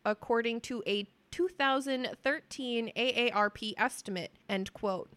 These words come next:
We must pause and acknowledge that two thousand and fifteen was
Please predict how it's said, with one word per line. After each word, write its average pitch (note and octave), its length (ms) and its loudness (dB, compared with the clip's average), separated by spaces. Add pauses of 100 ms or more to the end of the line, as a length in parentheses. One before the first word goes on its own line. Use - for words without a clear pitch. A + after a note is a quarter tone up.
We A3+ 100 0
must A3+ 300 2
pause G3 640 2 (480)
and A3+ 180 4
acknowledge A3 840 4
that A3 240 0
two F4 160 2
thousand D#4+ 380 4
and A#3 160 0
fifteen B3+ 500 0
was G3 280 0